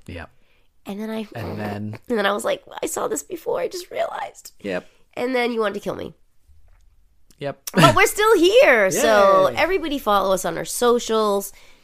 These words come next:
Speaker 2: M A F Podcast Show at Gmail or on Twitter.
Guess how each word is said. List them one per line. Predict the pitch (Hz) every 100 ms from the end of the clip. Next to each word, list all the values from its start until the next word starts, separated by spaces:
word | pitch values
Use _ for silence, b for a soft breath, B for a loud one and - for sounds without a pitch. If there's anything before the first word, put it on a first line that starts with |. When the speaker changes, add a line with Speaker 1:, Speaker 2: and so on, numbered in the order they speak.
| b
Speaker 2:
M | 247 254
A | 202
F | 170 -
Podcast | - 160 - 156 156
Show | - 160 156 151 151 - _ _ _ _ _ _
at | - 233 -
Gmail | - 151 143 139 139 135 - _
or | - 220
on | 175 151 156 _ _
Twitter. | - 151 143 143 143